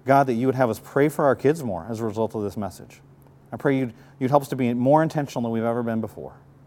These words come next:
And Father, I pray for those that have been wounded, maybe a father wound, they've got difficulty because of their dad. God, I pray you'd bring healing today. Open our hearts. In Jesus' name I pray. Amen.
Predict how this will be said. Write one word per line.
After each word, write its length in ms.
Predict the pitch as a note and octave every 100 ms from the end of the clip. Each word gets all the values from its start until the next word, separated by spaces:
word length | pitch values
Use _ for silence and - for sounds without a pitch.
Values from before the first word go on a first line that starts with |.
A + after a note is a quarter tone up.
| _ _ - - - A#2
And 100 | A2
Father, 240 | B2+ A#2+
I 100 | B2
pray 280 | - C3 A2+
for 160 | A#2
those 240 | A#2 A#2 A2
that 80 | G#2
have 100 | G2+
been 200 | G2+ G2+ - - - - -
wounded, 340 | A2+ B2+ C3+ A2+
maybe 160 | A#2
a 60 | A2
father 360 | - A#2+ B2+
wound, 360 | A2 B2 D3 C#3
they've 160 | G#2 G2
got 480 | G2 - - B2
difficulty 460 | B2+ C#3 D3 C#3 B2
because 280 | A2 B2+ C#3
of 60 |
their 120 | C#3+ C3+
dad. 380 | C#3 C#3+ C#3+
God, 140 | C3 B2
I 40 |
pray 160 | A#2+ C3
you'd 100 | G#2+
bring 140 | G2
healing 340 | E2 G#2+ G#2 G2+
today. 280 | G#2+ G#2 A#2 _ _ _ _ - _ _ _ _ _ -
Open 200 | B2+ C#3+
our 120 | C3
hearts. 260 | G2+ G2 A2
In 140 | G#2
Jesus' 440 | G2+ A#2 B2 B2 -
name 160 | A2+
I 80 | A2+
pray. 280 | - E2 D#2 - _ _ _ - _ -
Amen. 220 | G#2 E2+